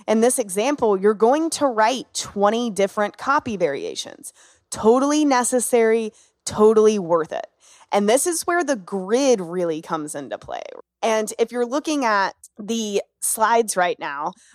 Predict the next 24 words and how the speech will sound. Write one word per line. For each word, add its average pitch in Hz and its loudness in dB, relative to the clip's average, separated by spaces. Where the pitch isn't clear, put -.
or 214 2
you're 202 -2
picturing 254 -2
it 214 0
in 196 -2
your 180 0
head, 202 0
I 208 -2
have, 240 -2
uh, 190 2
red 220 0
dots 202 0
in 202 -4
all 208 2
of 202 -4
the 196 -10
empty 196 -8
boxes 127 -8
right 143 -10
now 85 -12
because 185 -12
we 185 -14
filled 214 -2
out, 180 2